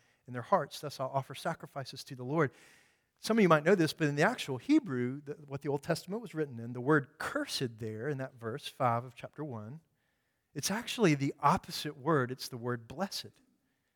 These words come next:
that interesting? In the Hebrew Bible, when you read that, if you can read Hebrew, it doesn't say cursed, it says blessed.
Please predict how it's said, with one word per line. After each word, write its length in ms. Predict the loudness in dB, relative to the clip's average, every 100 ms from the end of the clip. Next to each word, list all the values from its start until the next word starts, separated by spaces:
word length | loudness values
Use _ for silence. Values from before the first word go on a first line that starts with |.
| _ _ _
that 160 | -2 2
interesting? 460 | 2 0 -12 -10
In 80 | -6
the 60 | 0
Hebrew 280 | 4 6 6
Bible, 380 | 8 4 2
when 120 | -2 0
you 100 | 2
read 200 | 2 2
that, 280 | -2 -4 -10 _ _
if 120 | -14 -4
you 80 |
can 100 | 2
read 160 | 4 6
Hebrew, 340 | 4 2 4
it 120 | 4 4
doesn't 240 | 2 0
say 180 | -2 -2
cursed, 300 | 2 0 0
it 180 | -8 -6
says 220 | -6 -6
blessed. 640 | -6 -2 -2 -2 -8 -12